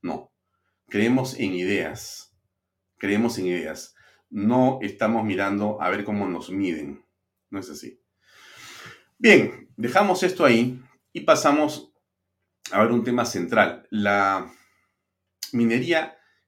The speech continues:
qué duda cabe, es una de las actividades económicas más importantes que tiene el Perú, por no decir la más importante.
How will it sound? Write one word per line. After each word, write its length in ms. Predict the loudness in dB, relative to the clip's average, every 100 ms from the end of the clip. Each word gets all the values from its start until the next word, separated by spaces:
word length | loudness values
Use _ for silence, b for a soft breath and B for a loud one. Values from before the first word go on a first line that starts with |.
| b _
qué 140 | -2
duda 320 | 0 2 2 4
cabe, 340 | 2 2 0
es 440 | -2 -2 -4 -12 -20 _
una 320 | 0 2 2 0
de 220 | -2 -4
las 400 | -2 -4 -6 -10
actividades 480 | -10 -6 -4 -2 -4
económicas 540 | -4 -4 -2 -4 -4
más 300 | -2 -2 0
importantes 840 | -2 -2 -8 -6 -2 0 -2 -6 -8
que 140 | -10
tiene 320 | -6 -4 -2
el 260 | -4 -6 -8
Perú, 260 | -4 -4 -4
por 140 | -4
no 80 | -4
decir 260 | -2 -2
la 120 | -2 0
más 300 | 0 -2 -4
importante. 640 | -8 -12 -14 -18 -20